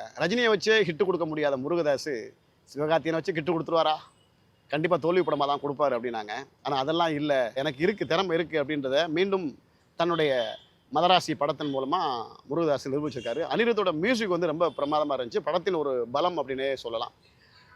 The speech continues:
ஆ, டோட்டலா பார்த்தோம் அப்படின்னா, ஒரு சில சீன்களை தவிர்த்து படம் வந்து எந்த இடத்துலயும் போர் அடிக்காம ரொம்ப பிரமாதமா இருக்கு. முதல் பாதியை விட இரண்டாம் பாதி பயங்கர ஸ்பீடு, எக்ஸ்பிரஸ் வேகத்துல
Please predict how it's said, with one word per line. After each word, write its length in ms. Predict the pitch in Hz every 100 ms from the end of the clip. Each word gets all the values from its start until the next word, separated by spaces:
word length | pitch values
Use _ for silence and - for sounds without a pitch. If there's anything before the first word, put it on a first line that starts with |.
| -
ஆ, 160 | 139
டோட்டலா 340 | 131 196 208 220
பார்த்தோம் 340 | 185 175 165
அப்படின்னா, 280 | 170 208 196
ஒரு 180 | 185 226
சில 540 | 226 202 180 156 139 127
சீன்களை 420 | 208 214 196 180 -
தவிர்த்து 500 | 156 190 170 185 202 _ _ _ _ _ _ _ _ -
படம் 200 | 190 214
வந்து 160 | 190
எந்த 220 | 180 185
இடத்துலயும் 300 | 190 190 202
போர் 180 | 147 185
அடிக்காம 680 | 208 156 151 165 160 127 113
ரொம்ப 200 | 143 180
பிரமாதமா 300 | 147 151 160
இருக்கு. 180 | 139 131
முதல் 260 | 147 240 240
பாதியை 440 | 208 202 185 180
விட 160 | 180 226
இரண்டாம் 360 | 170 214 226
பாதி 480 | 196 175 202 156 113 -
பயங்கர 380 | 160 240 262 226
ஸ்பீடு, 220 | - 156 127
எக்ஸ்பிரஸ் 400 | 139 233 214 185
வேகத்துல 500 | 185 170 160 127